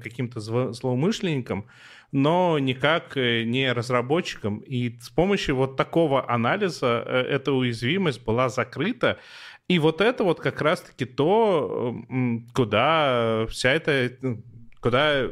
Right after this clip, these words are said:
вся эта индустрия движется на данный момент. Э, ну, то, что, э, момент, э,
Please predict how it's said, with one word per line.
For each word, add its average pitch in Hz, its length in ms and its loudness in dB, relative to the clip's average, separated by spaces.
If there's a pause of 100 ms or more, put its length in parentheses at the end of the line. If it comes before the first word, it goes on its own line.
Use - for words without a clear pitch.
(120)
вся - 200 2
эта 180 200 2
индустрия 139 520 0
движется 143 520 -2
на 110 160 0
данный 131 300 0
момент. 123 500 -2 (680)
Э, 110 580 0
ну, 113 200 -2
то, 117 160 0
что, 113 560 0 (480)
э, - 40 -20 (360)
момент, 127 680 0 (540)
э, 143 200 4